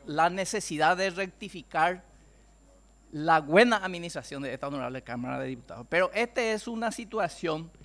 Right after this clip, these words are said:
que irremediablemente, si no se llega a aprobar esta modificación presupuestaria, terminará golpeando al más débil y va a salir cantando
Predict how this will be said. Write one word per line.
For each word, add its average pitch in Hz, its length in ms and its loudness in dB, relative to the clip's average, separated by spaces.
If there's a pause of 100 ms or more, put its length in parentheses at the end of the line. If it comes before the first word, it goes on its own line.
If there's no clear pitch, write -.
(440)
que 185 140 -4
irremediablemente, 180 1500 2
si - 280 -6
no 190 220 0
se 220 180 0
llega 175 480 4
a 156 360 2
aprobar 170 540 8
esta 147 200 -2
modificación 180 580 -4
presupuestaria, 170 680 -2
terminará 202 560 -2
golpeando 214 580 2
al 185 160 2
más 196 200 2
débil 233 380 2 (300)
y 185 140 -4
va 185 80 8
a 196 60 6
salir 185 340 0
cantando 175 680 2